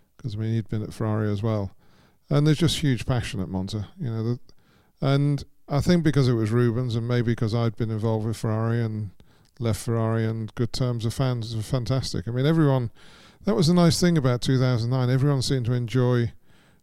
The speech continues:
the success. It's a bit like Leicester City in the Premiership. Everyone just seemed to enjoy our success. Uh,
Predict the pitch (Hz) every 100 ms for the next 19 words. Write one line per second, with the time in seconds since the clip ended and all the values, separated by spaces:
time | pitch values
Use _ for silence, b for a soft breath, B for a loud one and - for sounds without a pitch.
0 | _ 151 123 - 117 160 127 123 113 131
1 | 139 127 123 135 - 127 - 139 127 113
2 | 110 - 139 131 117 131 - - b b
3 | b b b - 170 180 165 147 139 131
4 | 160 143 135 135 135 139 139 139 135 143
5 | - 175 175 - - - 143 120 120 123